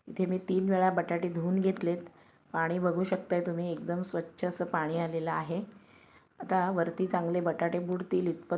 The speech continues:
पाणी ठेवायचं टोपामध्ये आणि हे बटाटे आपण असेच वरती झाकण ठेवून रात्रभर असेच पाण्यामध्ये ठेवणार आहोत. दुसऱ्या दिवशी बघूया. इथे मी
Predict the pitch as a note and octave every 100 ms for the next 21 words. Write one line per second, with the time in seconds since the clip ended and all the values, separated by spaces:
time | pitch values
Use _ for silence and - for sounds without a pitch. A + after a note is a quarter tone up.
0 | F3 F3+ D#3+ E3+ E3+ F3 F3+ F3 - E3+
1 | D#3+ D#3+ D#3+ F3+ F3 G3 - - - -
2 | D#3 E3+ F3 G#3+ - - - - F3 F3+
3 | E3+ E3+ F3 E3+ F#3+ F3 E3 G3+ - -
4 | D#3+ - F3 - D#3+ - E3+ F3+ G#3+ F#3+
5 | G#3 - - - D#3+ D#3 - E3 D#3+ F#3+
6 | - - - - E3+ A3 - E3 D3 D3+
7 | D3 C#3+ C#3+ C#3+ C3 C3 C3 C3 - -
8 | - - - - D#3 E3+ E3 E3 E3+ -
9 | F3 F3 G3+ F#3+ F#3+ - - - - -
10 | _ - - - D#3+ F3+ G3 G3